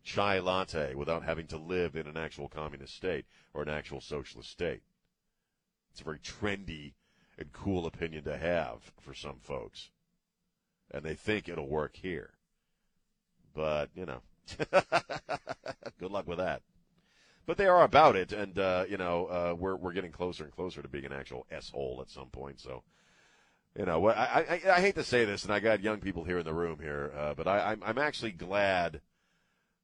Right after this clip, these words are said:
that I'm an older guy while this stuff is going on. I, I really am, you know, I, I,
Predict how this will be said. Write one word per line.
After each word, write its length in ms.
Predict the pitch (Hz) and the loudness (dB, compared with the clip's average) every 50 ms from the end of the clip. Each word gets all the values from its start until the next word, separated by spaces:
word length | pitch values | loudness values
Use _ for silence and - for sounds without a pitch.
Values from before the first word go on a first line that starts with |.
| _ _ _ 82 | _ _ _ 2
that 100 | 101 110 | 6 6
I'm 140 | 117 120 | 8 6
an 80 | 123 123 | 8 6
older 240 | 127 131 131 127 120 | 6 6 6 6 4
guy 300 | 123 139 135 107 73 62 65 | 6 4 4 4 0 -4 0
while 140 | 80 87 | 0 0
this 140 | 87 98 92 | 0 0 -2
stuff 180 | - 104 95 90 | 0 0 0 0
is 100 | 92 87 | -2 -2
going 240 | 101 98 98 101 107 | 0 0 0 0 0
on. 180 | 104 87 71 | -2 -2 -2
I, 120 | 71 85 95 | -2 -4 -2
I 120 | 104 101 | 0 0
really 360 | 98 98 113 120 123 127 131 | 2 2 2 2 2 0 0
am, 180 | 139 127 87 69 | 0 -2 -4 -4
you 120 | 69 76 78 | -6 -4 0
know, 160 | 85 90 95 | 0 2 2
I, 380 | 95 98 95 101 85 95 98 | 2 2 2 2 2 2 0
I, 80 | 98 92 | 0 0